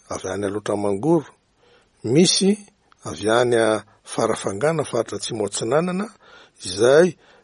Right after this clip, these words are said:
manana herijika, manana fahafahana hanao an'izany fiompiana landy izany. Dia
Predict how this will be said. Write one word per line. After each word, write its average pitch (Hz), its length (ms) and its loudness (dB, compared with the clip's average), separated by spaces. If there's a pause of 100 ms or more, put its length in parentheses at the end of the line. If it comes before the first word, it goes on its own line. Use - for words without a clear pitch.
(120)
manana 160 640 2
herijika, 110 760 2
manana 131 420 2
fahafahana 180 880 0 (360)
hanao 135 360 4
an'izany 117 760 -2 (380)
fiompiana 147 560 -2
landy 104 600 -2
izany. 110 460 -2 (680)
Dia 175 400 4